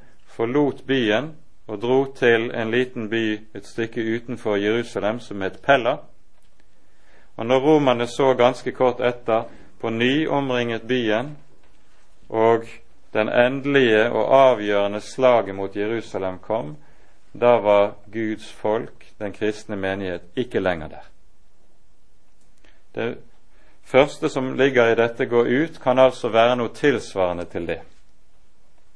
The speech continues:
Det andre som ligger i det, er jo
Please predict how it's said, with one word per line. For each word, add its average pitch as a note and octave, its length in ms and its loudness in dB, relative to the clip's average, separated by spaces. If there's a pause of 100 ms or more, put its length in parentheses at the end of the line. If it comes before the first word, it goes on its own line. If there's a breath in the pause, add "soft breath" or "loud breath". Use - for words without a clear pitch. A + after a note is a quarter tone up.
(560 soft breath)
Det A2+ 60 2
andre D3+ 380 6
som D3 200 2
ligger C3+ 320 6
i G#2+ 120 4
det, G2+ 320 4
er C3 240 8
jo A2 300 0